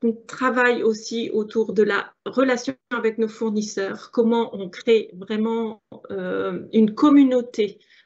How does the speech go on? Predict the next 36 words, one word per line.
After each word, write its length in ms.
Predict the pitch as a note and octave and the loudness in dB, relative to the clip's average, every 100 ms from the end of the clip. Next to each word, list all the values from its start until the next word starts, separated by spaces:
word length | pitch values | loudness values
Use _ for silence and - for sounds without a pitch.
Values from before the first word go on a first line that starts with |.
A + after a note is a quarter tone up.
| _ | _
autour 340 | G#3 G#3+ A3+ | -6 -2 -2
du 100 | G3 | -2
nucléaire 760 | G#3 G#3 _ - G#3+ G3+ G#3 - | -4 -6 _ -6 -4 -2 -6 -4
avec 280 | A3+ A#3 A#3 | -2 -2 -4
nos 100 | G#3 | -8
fournisseurs. 720 | F#3+ G#3+ G3 F#3+ - G3+ A3+ - - - - | -8 -10 -10 -8 -6 -4 -4 -8 -20 -8 0
Et 120 | G#3+ | 0
enfin, 380 | G3+ B3+ B3 - _ - | 0 -2 -2 -4 _ -8
et 80 | |
surtout, 580 | A#3 F#3 _ F#3 - G3 G#3 | -8 -10 _ -20 -14 -12 -8
un 140 | G3 | -8
axe 280 | F#3+ F#3+ - | -8 -10 -8
design 440 | G3+ A3 G#3+ G#3+ | -4 0 2 2
et 80 | F#3+ | 0
standardisation, 1040 | F3+ _ C#4 A#3 G#3+ G3+ G3+ F#3+ - A3 A#3+ | -4 _ 0 2 0 -2 -4 -4 -4 -8 -8
parce 200 | F#3 - | -12 -8
que 80 | |
quand 340 | F#3+ A3+ A3 - - | -6 -6 -8 -18 -6
on 120 | A3+ | -4
a 80 | F#3+ | -4
standardisé, 1200 | F#3+ _ _ B3+ B3 A3 G#3+ G3 F#3+ F#3 A3+ A#3+ | -6 _ _ 0 2 2 0 -4 -4 4 4 4
eh 40 | G3 | 0
bien, 360 | F#3 G#3+ - - | 0 -2 -2 -8
on, 260 | - - - | -10 -10 -10
on 160 | G3+ G3+ | -4 -2
assure 280 | G3 - A3+ | -2 2 4
le 100 | A3 - - | 4 0 -12
succès 500 | - - - A#3 A3+ | -12 -12 0 2 2
déjà 380 | A3 G#3 A3 | 0 0 -2
des 140 | A3 G3+ | 0 -2
trois 240 | - A#3 | 0 -2
derniers 360 | A3 G#3+ G#3 G3+ | 0 0 0 -2
axes 200 | A3 - | -6 -6
que 100 | G3 | -6
j'ai 120 | G3+ | -6
cités. 440 | - - - - | -12 -16 -14 -16